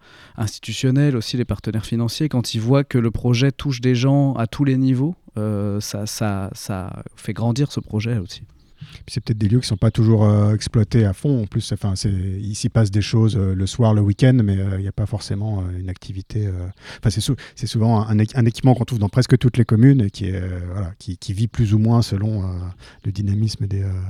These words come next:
Speaker 2: donc, j-, j'imagine qu'il y a, il y a peut-être une appétence des communes aussi pour faire vivre, euh.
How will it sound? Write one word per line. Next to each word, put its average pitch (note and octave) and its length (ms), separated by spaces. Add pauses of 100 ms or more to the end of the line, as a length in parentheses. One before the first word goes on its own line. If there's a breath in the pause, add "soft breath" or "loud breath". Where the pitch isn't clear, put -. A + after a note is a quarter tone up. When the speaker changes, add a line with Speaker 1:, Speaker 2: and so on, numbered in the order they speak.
(140)
Speaker 2:
donc, G2+ 100
j-, G#2 280
j'imagine G2 360
qu'il G#2 140
y F#2 60
a, G2 40
il G#2 60
y G2 40
a - 40
peut-être - 180
une G#2+ 80
appétence G#2+ 400
des G2+ 80
communes G#2+ 280
aussi G2 180
pour G#2 160
faire G2+ 180
vivre, G#2 300
euh. F#2+ 220